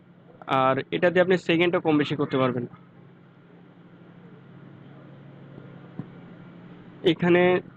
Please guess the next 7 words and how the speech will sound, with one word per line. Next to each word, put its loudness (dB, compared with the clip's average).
যে, 2
যে 0
সিলেক্টরটি 0
আছে 0
এটা 0
ঘুরিয়ে 2
আপনি -2